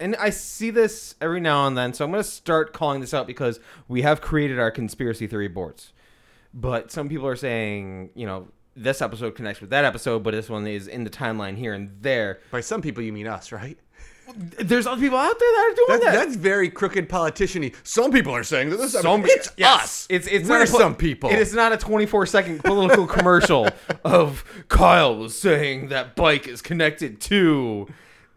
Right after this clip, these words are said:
Speaker 1: the Pirates episode, but we kind of did. But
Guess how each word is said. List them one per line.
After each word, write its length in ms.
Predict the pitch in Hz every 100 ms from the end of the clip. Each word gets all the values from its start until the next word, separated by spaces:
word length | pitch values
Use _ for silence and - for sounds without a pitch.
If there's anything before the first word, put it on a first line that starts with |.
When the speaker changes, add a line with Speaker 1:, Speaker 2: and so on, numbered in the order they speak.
| _
Speaker 1:
the 300 | 127 131 131 - -
Pirates 380 | 165 165 139
episode, 400 | 139 120 - 110
but 180 | 107 135
we 100 | 143
kind 320 | 127 - 139 117
of 180 | 107 -
did. 460 | 156 123 98 - -
But 260 | 175 175